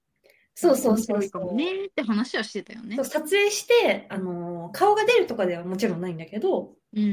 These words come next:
Speaker 2: ん。
Speaker 1: ラジオとしてYouTubeに上げるっていうのは、まあ、一個ある、ありなんじゃないかな。この一年のタイミングでねっていう話は
Speaker 2: してたよね。
Speaker 1: あるよね。うん。っていう方針。喋る内容は割とネタには困らないというか、ポンポン出てくるなっていうのは一年やってみて思ったかな。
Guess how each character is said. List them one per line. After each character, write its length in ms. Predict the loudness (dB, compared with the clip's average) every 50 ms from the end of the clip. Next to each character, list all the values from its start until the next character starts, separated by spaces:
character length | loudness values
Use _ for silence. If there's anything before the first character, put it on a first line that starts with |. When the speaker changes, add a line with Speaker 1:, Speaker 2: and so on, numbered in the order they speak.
| -2 -4 0
Speaker 2:
ん。 40 | 4
Speaker 1:
ラ 160 | 4 6 6
ジ 100 | 6 4
オ 80 | 2 0
と 140 | -2 -6
し 80 | -8 0
て 160 | 4 4 6
YouTube 320 | 6 6 4 4 2 2 2
に 100 | 0 0
上 80 | -2 -2
げ 80 | -2 -2
る 40 | -2 -4
っ 20 | -6
て 80 | -6
い 20 | -6
う 40 | -6
の 120 | -4 -4
は、 140 | -4 -2 -2
ま 80 | 0
あ、 40 | 0
一 120 | 0 -2 -2
個 80 | -4
あ 80 | -6 -6
る、 220 | -8 -10 -14 -16 _ _ -8
あ 80 | -6
り 80 | -4 -4
な 140 | -4 -6 -10
ん 40 |
じ 80 | -12 -12
ゃ 40 | -14
な 80 | -12
い 40 | -4
か 100 | 0 0
な。 60 | 2
こ 100 | 2 2
の 60 | 2 2
一 200 | 2 4 4 4
年 120 | 4 4
の 80 | 2 0
タ 120 | -2 -2
イ 40 | -2 -2
ミ 80 | -2
ン 60 | -4
グ 60 | -6 -4
で 100 | -2 -2
ね 100 | -2 -2
っ 120 | -2 -4
て 100 | -4 -2
い 40 | -2
う 40 | -2
話 320 | -4 -8 -10 -8 -10 -10
は 120 | -12 -10 -12 -14 -16 -18 -20 -20 _ _ _ _ _ _ _
Speaker 2:
し 100 | -14 -6
て 140 | -6 -2 0
た 80 | 2
よ 200 | 2 2 2 4
ね。 60 | 4
Speaker 1:
あ 40 | 4 4
る 40 |
よ 60 | 4 2 -2
ね。 120 | -4 -6 -8 _
う 100 | -6 -4
ん。 400 | -4 -2 -4 -4 -6 -8 -8 -12
っ 400 | -14 -16 -18 _ _ _ _ _
て 80 | 0 2
い 100 | 2 2
う 60 | 0
方 140 | 0 -2 -4
針。 360 | -4 -6 -6 -8 -8 -10 -12 -18 -20 _ _ _ -8
喋 320 | -6 -2 2 8 8 10 10
る 140 | 10 8 4
内 220 | 4 4 2 2
容 200 | 2 2 2 2
は 220 | 2 2 0 0
割 420 | 0 -2 -2 -2 -2 -4 -6 -2 0
と 260 | 2 4 4 4 4
ネ 120 | 2 2
タ 120 | 2 2 2
に 60 | 2 2 2 2
は 100 | 2 2
困 240 | 0 0 2 2 4 4
ら 100 | 4 4
な 160 | 2 0 -2
い 80 | -4 -6
と 80 | -8
い 80 | -8 -8
う 80 | -8
か、 120 | -8 -10 -8
ポ 140 | -4 -4 -4
ン 100 | -4 -4
ポ 120 | -4 -4
ン 40 | -2
出 100 | -4 -4
て 100 | -6 -6
く 140 | -8 -8 -8
る 180 | -8 -8 -8
な 200 | -6 -6 -6 -6
っ 120 | -6 -8 _
て 80 | -12
い 40 | -10
う 20 |
の 80 | -10 -8
は 80 | -6 -6
一 180 | -2 2 4
年 120 | 4 4 2
や 100 | -2 -6
っ 20 |
て 140 | -8 -10 -10
み 100 | -10 -8
て 140 | -8 -8 -8
思 160 | -6 -8 -8
っ 80 | -10
た 100 | -12 -16
か 120 | -18 -16 -14
な。 60 | -14